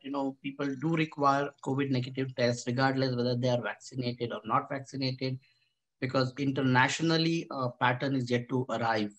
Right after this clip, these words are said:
uh, yet to be agreed upon for vaccinated versus non-vaccinated people, and governments across the world are not prepared to take the risk.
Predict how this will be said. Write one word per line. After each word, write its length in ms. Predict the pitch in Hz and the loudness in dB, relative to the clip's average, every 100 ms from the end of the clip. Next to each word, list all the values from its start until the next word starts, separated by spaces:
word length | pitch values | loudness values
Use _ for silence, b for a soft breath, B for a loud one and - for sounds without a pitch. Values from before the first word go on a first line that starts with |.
| - | -8
uh, 80 | 104 | -4
yet 240 | 98 117 | -4 -4
to 80 | 123 | -2
be 160 | 117 110 | -2 0
agreed 260 | 123 127 | 2 2
upon 420 | 120 - 120 107 104 | 2 0 -2 -2 -4
for 260 | - 110 | -6 -4
vaccinated 640 | 110 110 - 117 120 117 113 | -2 -4 -4 0 0 -2 -8
versus 460 | 110 - 107 107 - | -8 -4 -6 -6 -4
non-vaccinated 760 | 117 110 110 - 113 110 110 104 | -2 -2 -6 -10 -8 -8 -10 -6
people, 360 | 127 127 143 151 B B B - | -4 0 -2 -2 B B B -4
and 160 | 117 | 2
governments 420 | 120 135 147 143 | 6 8 6 4
across 400 | 135 131 123 123 | 0 4 4 4
the 300 | 123 123 117 113 | 4 4 4 2
world 280 | 120 120 | 2 2
are 120 | 113 110 | 2 0
not 300 | 117 135 - | 2 2 2
prepared 340 | 131 127 123 | -2 -2 -4
to 100 | 123 120 | -6 -10
take 140 | - - | -10 -8
the 80 | 104 | -4
risk. 240 | 113 - | -4 -4